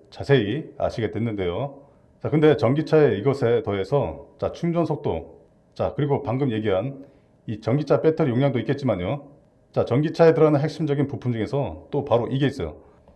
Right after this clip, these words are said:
바로 반도체입니다. 반도체가 또 핵심이에요. 자, 왜냐면 이 전기차라는 거는 말 그대로 전동으로 가는,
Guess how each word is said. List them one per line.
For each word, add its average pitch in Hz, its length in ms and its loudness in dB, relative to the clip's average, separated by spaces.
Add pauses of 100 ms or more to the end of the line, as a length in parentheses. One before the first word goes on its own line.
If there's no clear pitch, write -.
바로 143 340 2
반도체입니다. 113 680 0 (520)
반도체가 139 460 2
또 - 120 -2
핵심이에요. 120 720 -4 (200)
자, 98 160 -2
왜냐면 143 460 0
이 - 40 -14
전기차라는 135 600 0
거는 104 440 -6 (120)
말 117 220 2
그대로 135 480 -2 (380)
전동으로 160 800 2
가는, 95 520 -4